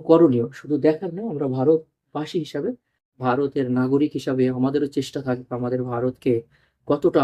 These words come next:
আমরা উন্নয়নের দিকে, কতটা আমরা ভালোর দিকে নিয়ে যেতে পারি, সেই চেষ্টা আমাদের থাকবে। সকলকে অনুরোধ করব যে নিজেদের দেশের জন্যে যতটা হোক, যেভাবে হোক,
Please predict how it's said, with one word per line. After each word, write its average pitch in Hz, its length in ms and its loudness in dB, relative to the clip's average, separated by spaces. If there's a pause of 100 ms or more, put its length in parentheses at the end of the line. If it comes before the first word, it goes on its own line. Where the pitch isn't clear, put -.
আমরা 131 160 2
উন্নয়নের 135 500 2
দিকে, 131 260 -6
কতটা 127 340 -2 (640)
আমরা 127 120 -4
ভালোর 139 320 4
দিকে 156 240 0
নিয়ে 139 180 2
যেতে 139 200 -2
পারি, 180 180 -4
সেই 135 200 -2
চেষ্টা 143 300 -4
আমাদের 131 280 -2
থাকবে। 127 360 -6 (300)
সকলকে 160 460 0
অনুরোধ 151 360 2
করব 139 180 4 (440)
যে 131 140 -4
নিজেদের 147 440 0
দেশের 139 340 0
জন্যে 127 300 2 (720)
যতটা 143 400 0
হোক, 135 220 2 (560)
যেভাবে 185 380 2
হোক, 120 180 -2